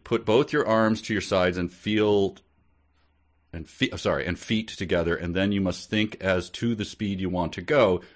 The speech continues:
You'd break the sound barrier well over ten times before you'd reach full speed. Pick a speed that's pretty slow.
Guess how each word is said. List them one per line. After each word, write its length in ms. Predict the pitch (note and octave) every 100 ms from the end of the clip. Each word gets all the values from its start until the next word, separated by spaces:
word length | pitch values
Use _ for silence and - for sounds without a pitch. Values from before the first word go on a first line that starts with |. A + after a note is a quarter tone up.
| _
You'd 240 | G#2+ G#2 -
break 300 | G#2+ D#3 -
the 80 |
sound 400 | A2+ A2+ A#2+ C3
barrier 380 | A2+ F#2+ F#2+ F#2
well 280 | F2 G2+ C3+
over 220 | A#2+ G2
ten 360 | - - A#2+ A#2+
times 420 | A#2+ A2+ G2+ F#2
before 440 | G2+ - G#2+ A#2 A#2+
you'd 240 | A2+ F2+
reach 280 | E2+ D#2+ -
full 400 | - - E2 D#2+
speed. 500 | - - C3+ D2+ - - _ -
Pick 240 | D3 D3+
a 60 | C#3
speed 520 | - A#2+ G#2 G2+ -
that's 240 | F#2 F#2+ -
pretty 320 | - F#2+ F2
slow. 540 | - B2+ B2+ D#2 A1